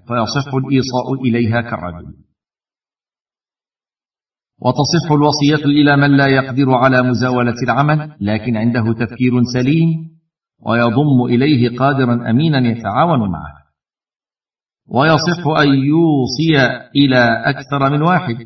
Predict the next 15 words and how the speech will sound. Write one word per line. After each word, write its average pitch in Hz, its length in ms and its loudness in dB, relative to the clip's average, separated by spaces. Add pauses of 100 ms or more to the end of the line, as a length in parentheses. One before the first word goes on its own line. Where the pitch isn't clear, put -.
(100)
سواء 147 420 2
أوصى 143 520 -2
إليهم 135 340 2
دفعة 131 560 0
واحدة 147 360 0
أو 139 240 -2
أوصى 135 420 -4
إليهم 127 420 -2
واحدا 117 480 -2
بعد 117 220 0
واحد، 165 380 -2 (320)
إذا 123 380 2
لم 113 300 0
يعزل 117 420 -2
الأول. 110 400 -2